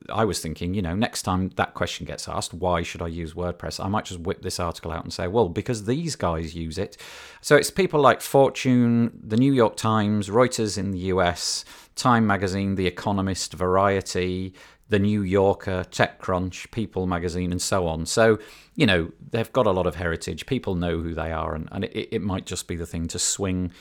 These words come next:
swing the argument in favor of WordPress. Now, although I'm not a big Word-, um, WooCommerce user, um, WooCommerce three point two has come around,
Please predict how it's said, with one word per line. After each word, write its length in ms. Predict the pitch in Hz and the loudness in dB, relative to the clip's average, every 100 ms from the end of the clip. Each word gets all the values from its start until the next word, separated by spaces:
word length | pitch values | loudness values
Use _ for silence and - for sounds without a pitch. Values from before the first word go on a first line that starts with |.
| - | -10
swing 220 | - 110 | -2 2
the 100 | 110 | 4
argument 360 | 113 117 120 117 | 4 2 0 -2
in 120 | 123 | -2
favor 260 | 123 123 131 | -2 -2 -2
of 60 | |
WordPress. 600 | 135 156 156 85 - - - _ _ _ _ _ - - - - - - | 0 0 0 -4 -6 -10 -14 _ _ _ _ _ -20 -20 -20 -20 -14 2
Now, 220 | 135 131 | 6 8
although 200 | 143 156 | 8 8
I'm 140 | 147 | 8
not 100 | 143 | 6
a 60 | 127 | 4
big 300 | 104 120 92 | 4 2 0
Word-, 380 | - 101 104 - - | 2 6 6 4 -8
um, 300 | - 95 92 | -4 -2 0
WooCommerce 840 | 95 127 120 - - 98 90 82 - | 4 6 6 0 0 2 2 0 -4
user, 560 | 113 135 113 82 107 - - - - | -4 -4 -4 -4 -6 -8 -18 -20 -4
um, 260 | 92 92 95 | 0 0 2
WooCommerce 600 | 113 - 98 95 - - | 0 2 0 2 0 -2
three 240 | 107 95 | -2 -2
point 300 | - 90 92 | 0 -2 -2
two 320 | - 143 156 | 0 2 2
has 140 | 143 - | 0 -2
come 200 | 139 143 | 0 2
around, 520 | 135 147 147 147 | 2 2 2 0